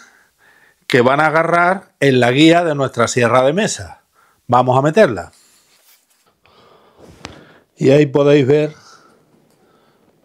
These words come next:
cómo entran las tuercas estas. Y al apretar, esto ya no hay quien lo mueva de su sitio.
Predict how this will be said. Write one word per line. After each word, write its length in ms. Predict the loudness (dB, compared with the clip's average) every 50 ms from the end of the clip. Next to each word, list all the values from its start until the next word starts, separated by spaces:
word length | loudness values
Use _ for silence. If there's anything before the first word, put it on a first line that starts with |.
| _ _ -20 _ _ -6
cómo 360 | -4 -4 -2 -2 -2 -2 -2
entran 400 | -2 -4 -4 -2 0 0 0 -2
las 160 | -4 -6 -4
tuercas 480 | -2 -2 -2 -2 -2 -6 -8 -6 -4 -6
estas. 580 | -8 -8 _ -8 -8 -8 -8 -10 -18 -20 _ _ _ _ _ _ _ _ _ _ _ _ _ _ _ _ _ _ _ _ _ _ _ _ _ _ _ _ _ _ _ _ _
Y 240 | -10 -6 -4 -2 -2
al 120 | 0 -2
apretar, 600 | -2 -2 0 -2 -2 0 0 -2 -2 -2 -4 _ _ _ _ _ _ _ _ _ _ _ _ _ _ _ _ _ _ _ _ _ _ -20 _ _ _ _ _ _ _ _ _ _ _ _ _ _ _ _ _ _ _ _ _ _ _ _ _ _ _ -20 -20 _ -20 -20 _ _ _ _ _ _ _ _ _ _ _ -20 -20 _ _ -20 _ _ _ _ _ _ _ _ _ _ _ _ _ _ _ _ _ _ _ _ _ _ _ _ -6
esto 320 | -6 -6 -4 -2 -2 0
ya 260 | 0 2 0 0 -2 -4
no 120 | -6 -4 -4
hay 120 | -4 -2
quien 180 | 0 0 0 0
lo 100 | 0 -2
mueva 320 | -2 -2 0 0 0 0
de 100 | -2 -4
su 160 | -6 -8 -10
sitio. 400 | -4 -4 -6 -6 -6 -16 -18 -18